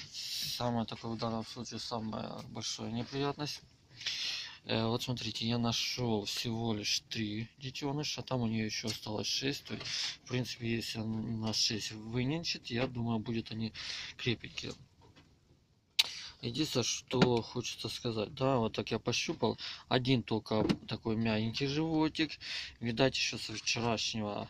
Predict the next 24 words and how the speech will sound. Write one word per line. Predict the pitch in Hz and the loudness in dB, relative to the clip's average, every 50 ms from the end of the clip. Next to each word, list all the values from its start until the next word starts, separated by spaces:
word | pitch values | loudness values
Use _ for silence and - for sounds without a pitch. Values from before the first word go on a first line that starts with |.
| - - | -8 -4
ну, | 131 127 110 98 104 | -2 0 0 0 0
может, | 117 117 113 101 - | 0 2 2 2 0
что-то | - 117 - 113 107 | 0 0 0 -2 -4
пошло | - 110 - - 110 | -4 -6 -8 -6 -4
не | 110 107 101 | -4 -4 -4
так, | - - - - - | -4 -8 -10 -8 -8
и | 139 | -6
лежали | 123 117 117 113 110 113 120 117 110 110 | -2 0 2 2 2 4 2 2 2 2
в | - | 0
стороне. | - - 117 107 107 98 95 90 - - - - - - - - - - - - - - - - - - | -2 -2 -2 -2 -2 -2 -4 -8 -12 -14 -14 -10 -6 -4 -4 -4 -4 -4 -6 -6 -8 -10 -14 -16 -16 -10
Может, | - 110 107 113 123 139 139 131 131 - - - - | -6 -4 0 2 4 4 4 4 2 -2 -2 -2 2
э, | 127 120 117 113 110 | 2 4 4 4 2
дело | 113 123 120 120 | 2 2 2 2
в | |
том, | - 123 117 104 | 2 2 0 0
что | - 117 | 0 2
там | - 123 113 117 117 113 113 110 | 4 4 4 6 4 2 2 2
два | 120 120 120 113 | 6 6 6 6
щенка, | - - 120 113 107 - 120 117 113 107 107 107 | 6 4 0 0 0 2 2 4 4 4 4 2
они | 110 110 113 110 110 107 107 - - - - - - - - - | 0 0 2 0 0 0 -2 -6 -12 -12 -10 -10 -12 -12 -10 -6
были | 120 113 110 123 123 110 110 110 107 | -4 0 4 4 4 4 4 2 2
застряты, | 110 120 117 - - - - - 123 123 117 110 - - 110 104 104 101 104 104 | 2 0 0 0 -2 -4 0 2 4 6 4 4 2 2 0 0 0 0 -2 -4
ну, | 117 117 107 - - - 120 - | -4 -4 -4 -4 -6 -8 -6 -2
головой | 110 113 117 113 113 110 113 107 104 | 0 2 2 2 2 2 2 2 0